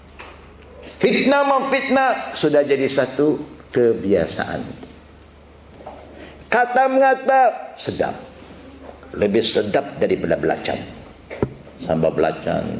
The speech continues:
tom yam. Kata mengata lagi sedap. Lagi cakap, lagi lazat. Seakan-akan kalau hidup tak cakap pasal orang, tak sah. Mesti cakap. Ini tak kena,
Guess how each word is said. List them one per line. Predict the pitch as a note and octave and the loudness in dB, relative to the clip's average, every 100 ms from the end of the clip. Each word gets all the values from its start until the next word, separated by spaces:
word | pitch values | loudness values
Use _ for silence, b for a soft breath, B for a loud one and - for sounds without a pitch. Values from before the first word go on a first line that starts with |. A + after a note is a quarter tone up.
| - - - | -10 -16 -8
tom | - D#2+ D#2 | -4 -2 0
yam. | D#2+ D2+ C#2+ - - - - - B B B B - - - | 0 0 -2 -6 -6 -8 -10 -18 B B B B -20 -16 -4
Kata | A2 A#2 D3+ | -2 0 0
mengata | D3+ D#3 D#3+ F3 C#3+ | 2 0 2 0 2
lagi | G#2 A#2+ B2 B2+ A#2 A#2 | 2 2 2 2 0 0
sedap. | F#2+ D#2 - - - | 0 0 -2 -8 -10
Lagi | D#2 F#2 B2+ D3 | -2 0 2 2
cakap, | E3 D3+ - D3+ G#2+ | 0 -2 -4 -8 -6
lagi | A2+ F2+ G2 A#2+ A#2+ A2 | -4 -2 0 2 2 2
lazat. | F#2+ - - - - - - - B3 C4 D4 - - - - - - - - - - - | 0 -2 -6 -12 -18 -20 -20 -20 -18 -18 -16 -18 -20 -20 -20 -20 -20 -20 -20 -20 -20 -14
Seakan-akan | - D3 C#3+ E3+ F#3 F#3+ F#3 A3 A3 G#3 | -2 0 0 0 0 0 0 0 2 2
kalau | F#3+ | 0
hidup | C#3 A3 F#3+ E3 - | 0 2 2 0 -2
tak | F3+ E3 | -6 -2
cakap | F#3+ - G3 | -4 -2 -2
pasal | F3 F3+ F3 | -2 0 2
orang, | G3+ A3+ G#3+ - | 4 4 2 -4
tak | D#3+ - | -8 -4
sah. | D3 - - - - - - - - - - - - - - - - - - - | -6 -6 -12 -18 -20 -20 -20 -20 -20 -20 -20 -20 -20 -18 -18 -18 -20 -20 -18 -4
Mesti | F#3 A#3 A#3 - A#3+ F#3+ | 2 4 2 0 0 2
cakap. | - - - - - - - - - | 0 -4 -8 -12 -20 -20 -20 -16 -4
Ini | G#2 G#2+ G#2 | 0 0 0
tak | - - | -2 -2
kena, | A2+ A2+ | 0 0